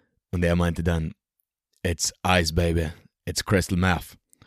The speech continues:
Und da schauten wir uns jetzt richtig blöd an. Jetzt begann der jetzt wirklich da mit uns im Auto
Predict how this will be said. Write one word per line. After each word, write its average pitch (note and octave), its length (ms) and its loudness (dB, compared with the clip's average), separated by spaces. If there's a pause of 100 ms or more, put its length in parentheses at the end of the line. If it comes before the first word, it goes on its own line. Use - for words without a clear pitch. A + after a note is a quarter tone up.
(1200)
Und F#2 120 0
da F#2 220 4
schauten F#2+ 260 4
wir F#2 80 4
uns F2+ 140 2
jetzt F#2 240 0
richtig G2 320 0
blöd E2+ 280 -2
an. F2 260 -4
Jetzt - 200 -8
begann G#2 320 6
der G#2 140 8
jetzt G2 260 4
wirklich G#2 380 4
da F2+ 200 4
mit F#2 220 2
uns F#2+ 300 2
im F#2+ 120 4
Auto G2+ 580 4